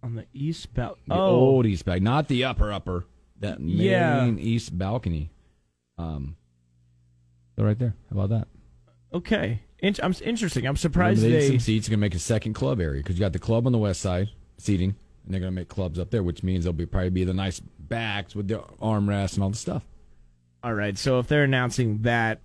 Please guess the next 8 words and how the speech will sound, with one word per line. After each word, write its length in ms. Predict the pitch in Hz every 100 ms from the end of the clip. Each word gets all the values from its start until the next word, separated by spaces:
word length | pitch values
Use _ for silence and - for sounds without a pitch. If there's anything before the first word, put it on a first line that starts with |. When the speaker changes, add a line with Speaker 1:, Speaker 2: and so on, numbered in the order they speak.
| -
Speaker 1:
then 480 | 107 117 117 113 -
I'm 200 | 110 113
sure 360 | - 151 135 127
they're 120 | 120
gonna 180 | 123 113
be 120 | 110
announcing 520 | 107 110 107 117 107
soon 800 | - - 151 135 113 104 101